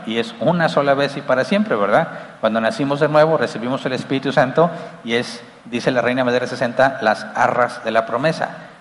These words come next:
la garantía de que Dios cumplirá. Es el Espíritu Santo en mí lo que me aparta del mundo. Entonces, si buscamos un equivalente al aceite de la unción,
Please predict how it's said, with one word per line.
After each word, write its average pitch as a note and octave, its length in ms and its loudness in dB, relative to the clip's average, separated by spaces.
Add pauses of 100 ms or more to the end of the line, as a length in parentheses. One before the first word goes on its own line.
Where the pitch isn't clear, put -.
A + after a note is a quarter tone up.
la A2+ 140 2
garantía A2 560 0
de B2+ 80 -4
que A2 100 -8
Dios G#2+ 200 -4
cumplirá. C#3 920 0
Es D3+ 160 0
el D#4 100 -2
Espíritu F#3 420 -2
Santo E3+ 220 0
en D3+ 100 -4
mí F#3 260 2
lo A#2+ 180 0
que A#2 240 2
me A2+ 320 -4
aparta D#3+ 500 2
del A2 220 0
mundo. G2+ 360 -4 (380)
Entonces, B2+ 420 -2
si C3+ 120 -2
buscamos E3+ 480 -2
un F#3 80 2
equivalente C#3+ 720 0
al G#2 100 2
aceite B2 380 -2
de D3 100 0
la C#3+ 60 0
unción, C#3+ 480 2